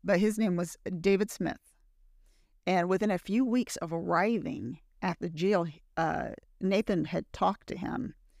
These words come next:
and told him that he waited in the closet for his wife to come home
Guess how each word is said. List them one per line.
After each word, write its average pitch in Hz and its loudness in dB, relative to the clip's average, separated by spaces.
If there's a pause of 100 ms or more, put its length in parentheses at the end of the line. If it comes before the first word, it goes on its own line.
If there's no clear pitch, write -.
(300)
and 175 -2
told 247 0
him 151 -8 (140)
that 190 4
he 196 2
waited 170 2
in 170 2
the 160 -2
closet 175 -2
for 139 -4
his - -8
wife - -8
to - -12
come - -4
home - -6